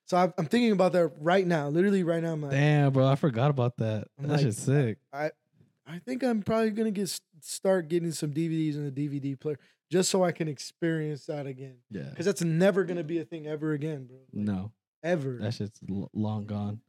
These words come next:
Speaker 1: I don't know. Something to think
Speaker 2: But
Speaker 1: about.
Speaker 2: even, like,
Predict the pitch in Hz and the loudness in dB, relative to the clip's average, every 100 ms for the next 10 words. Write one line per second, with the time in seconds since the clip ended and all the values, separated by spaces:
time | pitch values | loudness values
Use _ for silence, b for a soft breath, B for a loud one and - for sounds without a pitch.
0 | _ _ _ _ _ _ _ _ - 151 | _ _ _ _ _ _ _ _ -8 -4
1 | 180 165 117 - - - 196 180 131 139 | -2 -4 -6 -12 -8 -2 2 2 0 -2
2 | 127 131 165 175 170 147 - | -2 2 4 4 6 2 0